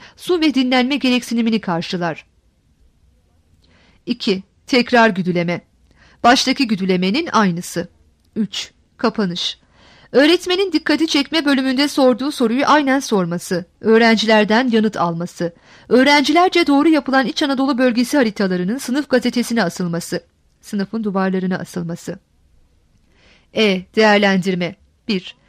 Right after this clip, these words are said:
Bir İç Anadolu haritası çizerek içine A. Dağlarını yerleştiriniz, B. Nehirlerini yerleştiriniz, C. Göllerini yerleştiriniz, Ç.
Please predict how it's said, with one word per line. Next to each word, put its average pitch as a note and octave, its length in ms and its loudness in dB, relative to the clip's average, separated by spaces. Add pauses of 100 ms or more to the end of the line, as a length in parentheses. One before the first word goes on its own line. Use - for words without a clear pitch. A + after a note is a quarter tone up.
(540)
Bir F#4 140 6
İç F#4+ 200 0
Anadolu D4+ 380 0
haritası D4 380 -2
çizerek B3+ 440 0
içine G3+ 420 -2 (200)
A. B3+ 300 4
Dağlarını A#3+ 440 2
yerleştiriniz, F3 920 -4 (260)
B. B3+ 240 4
Nehirlerini A3 480 2
yerleştiriniz, F3 920 -2 (300)
C. C4 240 4
Göllerini A#3 520 2
yerleştiriniz, F3 920 -4 (320)
Ç. - 120 -2